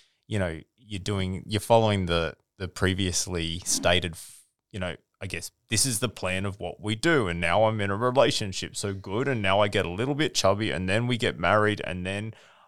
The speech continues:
I guess we have children, right? And then that's important. And so we have to have a certain amount of children. Otherwise we're not successful," and all that sort of bullshit. And so I think every day people, are,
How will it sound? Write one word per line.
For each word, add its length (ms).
I 100
guess 340
we 100
have 240
children, 560
right? 380
And 200
then 140
that's 220
important. 600
And 120
so 100
we 120
have 220
to 100
have 180
a 40
certain 280
amount 240
of 80
children. 580
Otherwise 400
we're 80
not 160
successful," 440
and 80
all 80
that 120
sort 160
of 60
bullshit. 420
And 140
so 300
I 60
think 340
every 220
day 220
people, 300
are, 80